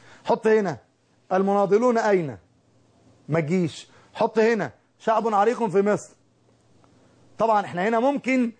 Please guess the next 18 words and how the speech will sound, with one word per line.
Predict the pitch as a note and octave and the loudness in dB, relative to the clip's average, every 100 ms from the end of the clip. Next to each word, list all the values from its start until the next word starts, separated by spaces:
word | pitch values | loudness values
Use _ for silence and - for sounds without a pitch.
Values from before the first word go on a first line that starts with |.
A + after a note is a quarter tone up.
| _ _ | _ _
لأن | D#3 F3 | -2 0
أنا | A3+ A3 | 0 0
نعدت | G3+ B3 - | 0 -2 -2
الشعب | G#3+ - B3+ A3+ | -6 0 0 0
فحددته. | E3+ D#3+ F#3 D#3+ D4 - C#4 C#4 _ _ _ _ _ _ _ _ _ _ - | -2 -2 -2 -2 -4 -2 -4 -6 _ _ _ _ _ _ _ _ _ _ -4
تمام؟ | E3 A#3 C#4 - _ - | -2 0 -2 -10 _ -6
دي | F#3 | -2
قصة | F#3+ F#3+ A#3 | -2 -2 0
براك | G#3+ A3+ C4+ | 0 0 0
أنت | C4+ C4 | -2 -2
كطالب. | A3+ A3+ G#3 D3 A2 _ _ _ _ _ _ _ _ _ _ _ _ _ _ _ _ _ _ - | -2 0 0 0 -6 _ _ _ _ _ _ _ _ _ _ _ _ _ _ _ _ _ _ 0
طيب، | C4 A#3 - _ _ _ _ _ _ _ _ F3 | 2 0 -6 _ _ _ _ _ _ _ _ -2
يبقى | G3+ | 2
أنا | C#4 C4+ | 2 2
بقول | C#4 C#4 | 2 0
كده | D#4 D#4 | 0 0
يا | |
جماعة، | C#4 D4 D#4 D#4 | 0 -2 -2 -2